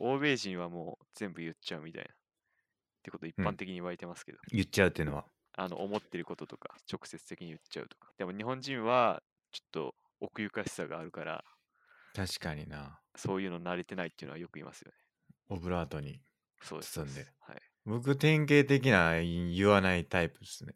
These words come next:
Speaker 1: 言わない。
Speaker 2: ええ。
Speaker 1: あ、そうなんですね。
Speaker 2: 言わないですね。
Speaker 1: へえ。
Speaker 2: 疑問系が多いかもな。<laughs>
Speaker 1: 例えば？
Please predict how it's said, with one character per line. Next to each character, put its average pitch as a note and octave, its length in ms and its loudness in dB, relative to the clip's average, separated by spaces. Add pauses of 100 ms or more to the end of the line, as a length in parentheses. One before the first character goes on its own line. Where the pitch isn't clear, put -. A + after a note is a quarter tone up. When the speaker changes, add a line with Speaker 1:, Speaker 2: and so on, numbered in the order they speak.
(120)
Speaker 1:
言 F#2+ 120 -4
わ F2+ 80 -4
な F#2 140 -6
い。 - 80 -18 (720)
Speaker 2:
え D#2 200 -12
え。 - 20 -20 (600)
Speaker 1:
あ、 - 80 -14
そ G2+ 180 -2
う - 20 -6
な D#2 60 -8
ん E2 40 -14
で - 60 -18
す - 140 -20
ね。 - 60 -20 (640)
Speaker 2:
言 G2 180 0
わ F2 100 2
な D#2 120 -2
い - 40 -10
で - 60 -14
す - 220 -10
ね。 - 80 -20 (360)
Speaker 1:
へ E3 480 -12
え。 - 20 -20 (260)
Speaker 2:
疑 A2+ 180 2
問 C#3+ 220 8
系 D3+ 260 10
が D#3 120 10
多 E3 120 12
い A2 40 6
か D#2+ 100 2
も D2+ 100 -2
な。 - 180 -8 (640)
<laughs> - 440 -2 (420)
Speaker 1:
例 G#2+ 100 2
え E2+ 40 0
ば？ - 160 -6